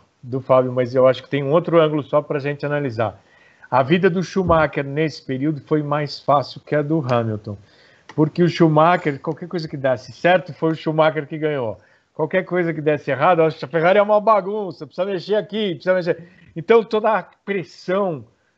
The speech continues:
nesse período ficou na Ferrari, mas não nele. E ele mandava e desmandava, não tinha um Alonso pra encher a paciência. O, o, é bem legal essa descrição da, da briga do Alonso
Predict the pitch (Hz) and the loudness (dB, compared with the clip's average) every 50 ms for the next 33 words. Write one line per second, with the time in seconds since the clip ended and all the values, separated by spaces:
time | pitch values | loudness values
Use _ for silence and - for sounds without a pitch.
0 | _ _ _ - 139 156 160 165 165 156 - - 151 151 185 208 175 147 - 202 | _ _ _ -14 -4 0 2 2 0 0 -2 -4 -2 -2 -2 -2 -4 -6 -8 -10
1 | 165 - 214 214 214 208 196 165 208 196 165 185 214 214 214 214 208 214 202 170 | -2 2 4 4 4 4 2 2 -2 -2 2 2 4 4 4 2 2 0 0 2
2 | 170 208 214 220 220 214 202 196 185 175 147 127 110 101 _ _ _ _ _ _ | 2 2 2 2 2 2 2 2 2 0 0 -2 -6 -8 _ _ _ _ _ _
3 | _ _ _ _ _ _ _ _ _ _ _ _ _ _ _ _ _ _ _ _ | _ _ _ _ _ _ _ _ _ _ _ _ _ _ _ _ _ _ _ _
4 | _ _ - 196 160 180 185 190 196 196 208 208 214 208 202 175 175 180 180 180 | _ _ -8 0 2 4 4 6 4 4 2 2 2 2 2 4 4 4 2 2
5 | 175 180 208 202 190 208 214 214 214 220 208 - - 214 220 220 226 233 220 208 | -2 -4 -2 0 4 4 4 4 2 -2 -8 -10 -12 -10 -8 -6 -4 -4 -4 -2
6 | 196 208 196 202 - 202 208 196 - - 196 196 196 214 185 - - - 147 143 | -4 -4 -6 -6 -6 -6 -6 -6 -4 -2 -2 0 0 -2 -4 -4 -6 -6 -6 -6
7 | 135 - - 113 - _ _ _ _ _ _ _ _ - 180 196 202 214 208 180 | -6 -8 -12 -18 -18 _ _ _ _ _ _ _ _ -2 0 2 2 2 2 2
8 | 185 185 180 180 175 170 175 180 147 139 196 226 247 226 185 208 208 180 - 170 | 4 4 6 6 8 8 8 6 6 6 4 6 6 6 6 4 4 2 0 -6
9 | 156 - - 156 - - 175 180 175 165 160 160 156 151 151 147 151 147 143 156 | -14 -16 -16 -16 -10 -6 -6 -6 -4 -2 0 0 2 2 0 0 -2 -2 -2 -4
10 | 165 156 160 156 156 156 151 156 160 151 - - | -4 -4 -2 0 0 0 0 0 -2 -4 -6 -12